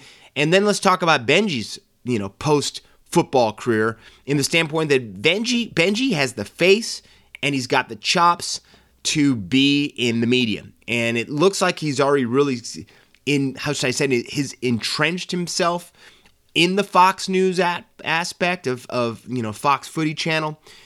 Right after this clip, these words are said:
down there. So I think it's very tough for him to,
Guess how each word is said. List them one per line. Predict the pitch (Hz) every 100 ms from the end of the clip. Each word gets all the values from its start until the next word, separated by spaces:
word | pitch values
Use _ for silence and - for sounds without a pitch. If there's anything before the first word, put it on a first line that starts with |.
| -
down | 151 151 160
there. | 156 151 - _ - -
So | 180
I | 180
think | 247 269
it's |
very | 190 190
tough | - 180 180
for | 143
him | 117 147 139
to, | 135 143 123 107